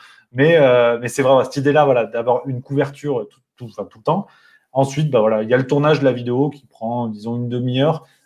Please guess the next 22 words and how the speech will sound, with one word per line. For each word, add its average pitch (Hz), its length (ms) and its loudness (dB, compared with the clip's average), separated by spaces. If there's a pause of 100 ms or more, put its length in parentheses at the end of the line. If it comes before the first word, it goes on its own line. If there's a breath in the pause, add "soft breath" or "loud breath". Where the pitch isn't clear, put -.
Euh, 117 140 4
j'ai 135 220 2
pas 180 140 6
de 170 120 2
script - 380 -4
écrit 147 400 -4
comme 123 160 -4
une 127 80 -4
pièce 131 200 -2
de 123 80 -4
théâtre. 123 380 0
J'aime 120 160 -2
bien 147 140 4
avoir 139 240 4
une 135 80 -2
liste 131 220 -6
à 120 60 2
puces 143 300 -12
avec 113 200 -6
les 120 80 -4
données 123 240 -6
importantes. 131 500 -10